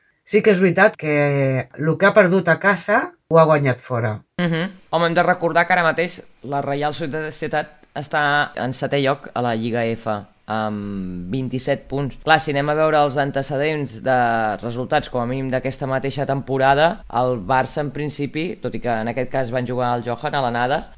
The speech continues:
Speaker 2: ja va guanyar tres a zero. Si només féssim cas a això, a priori també hauríem d'esperar una victòria del Barça. Però abans, just abans de l'aturada de seleccions, també havíem tingut com uns partits de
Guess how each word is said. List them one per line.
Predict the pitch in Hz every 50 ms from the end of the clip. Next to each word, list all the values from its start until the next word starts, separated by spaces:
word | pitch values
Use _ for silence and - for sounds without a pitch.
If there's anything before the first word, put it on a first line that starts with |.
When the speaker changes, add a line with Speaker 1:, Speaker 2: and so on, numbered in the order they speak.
| - - 135 127
Speaker 2:
ja | 113 123 113
va | 131
guanyar | 120 139 139 139 135
tres | - 131 127 120
a | 120
zero. | 110 120 143 156 135 117 101 - - - -
Si | - - - 110
només | 107 120 123 131 123 -
féssim | - 131 - 139 139 135
cas | - - 139 135 123
a | 135 123
això, | - - 143 139 139 151 175 202 - -
a | - 110 -
priori | - 120 120 120 123 127
també | - 147 135 147 143
hauríem | 143 139 135 131
d'esperar | - 120 120 - - - 120 120 120 117 117 117 113 110 104 101 92 92 - - -
una | - 120 123 120 117
victòria | 113 113 104 - 165 175 175 165 143
del | 135 120 113
Barça. | 113 113 107 - - 98 90 - - - - - -
Però | - - 120 117 120 117 107 - - - -
abans, | - 85 120 113 127 135 139 143 123
just | 127 156 151 - -
abans | 165 151 151 151 147 139
de | 151 147
l'aturada | 143 143 139 - 143 139 143 143 151 175 190 - - - - - - -
de | - 98 120 127 123 123 120 120 117
seleccions, | - - 127 127 127 127 - - 127 131 143 175 - -
també | - 143 127 117 117
havíem | 123 131 139 143 -
tingut | 151 135 139 131 -
com | - 135 120 117 117 113 113 113 110 101 95 92 92 87 - - -
uns | - 98 143 135 - - - -
partits | - 156 143 143 160 156 139 139
de | 180 175